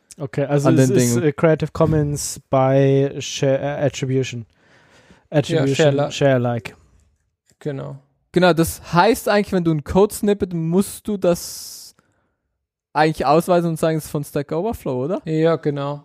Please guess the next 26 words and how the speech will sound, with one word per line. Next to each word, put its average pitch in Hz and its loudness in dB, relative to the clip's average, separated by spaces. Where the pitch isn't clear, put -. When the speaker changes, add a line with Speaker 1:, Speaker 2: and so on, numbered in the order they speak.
Speaker 3:
Und 175 0
Speaker 1:
Ja. - 4
Speaker 3:
du 165 -4
Speaker 2:
Was - 2
Speaker 3:
musst, 135 -4
äh, 151 4
auch 156 0
so 120 -10
Speaker 1:
Wen 160 6
Speaker 3:
weiter 147 2
Speaker 1:
und, 151 -2
und 147 -4
auch 143 2
welche 135 2
Lizenz, 131 -4
musst 123 -12
du 123 -4
bei, 127 -6
bei 123 -6
der 120 -4
Creative 123 -8
Commons 123 -8
auch 143 -4
Speaker 3:
Mhm. 131 -10
Speaker 1:
dazu - -12
schreiben. 113 -16